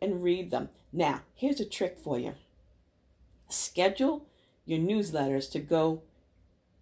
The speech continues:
early morning, like first thing in the morning, six or seven o'clock in the morning. Why? Because then that email will be in their email box first thing. It doesn't get caught and <laughs> buried down below.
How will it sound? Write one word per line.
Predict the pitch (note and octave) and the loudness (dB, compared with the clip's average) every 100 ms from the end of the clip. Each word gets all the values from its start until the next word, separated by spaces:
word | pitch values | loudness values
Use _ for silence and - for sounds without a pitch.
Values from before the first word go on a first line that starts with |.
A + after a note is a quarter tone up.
| _ - | _ -2
early | F#3 G3 G3 F#3 | 2 2 2 0
morning, | E3+ D#3+ D#3+ C3 - - | 0 0 0 -2 -6 -10
like | - C#3 - | -4 -4 -4
first | - E3+ F#3 - | 0 2 2 0
thing | F3+ F3+ | -2 0
in | F3 | -2
the | |
morning, | D3+ D#3+ D#3+ C#3+ C3+ | -4 -2 -2 -2 -4
six | - E3+ - | -4 -4 -6
or | |
seven | D3 D3+ D#3+ D#3 | -4 -2 -2 -4
o'clock | - - - | -4 -4 -2
in | C#3 | -4
the | C#3 | -2
morning. | C#3+ C#3+ B2+ | 0 0 -2
Why? | B2+ D3+ F3+ | 0 2 2
Because | G3+ - C#3+ | 0 -4 -2
then | D#3 C#3+ | 0 0
that | F#3+ - | 0 -2
email | G3 G#3 F#3 E3+ D#3 | -4 -2 2 2 2
will | C#3+ C#3 | 0 -2
be | D#3 D3+ - | -4 -8 -8
in | - D3+ D3 | -6 -2 2
their | F3+ G3 - | 2 2 -2
email | G3 D#3+ D3+ | 0 4 2
box | C#3+ C#3 C3 - - - _ - | 4 4 4 0 -20 -20 _ 2
first | D#3+ D#3+ D#3+ - | 4 4 2 -10
thing. | - - C#3 C3 | -16 -2 0 0
It | B2+ | 0
doesn't | D3 D#3 D3+ | -2 -2 -2
get | C#3+ - | -4 -6
caught | - D#3+ D3+ | 0 4 4
and | C#3+ D3 - | 0 -2 6
<laughs> | |
buried | F3 E3 D3 C#3+ - - C#3 | 8 8 4 -2 -10 -12 2
down | C#3+ C#3+ C#3+ | 4 4 4
below. | C#3+ C#3+ D3 C3 | 0 2 2 2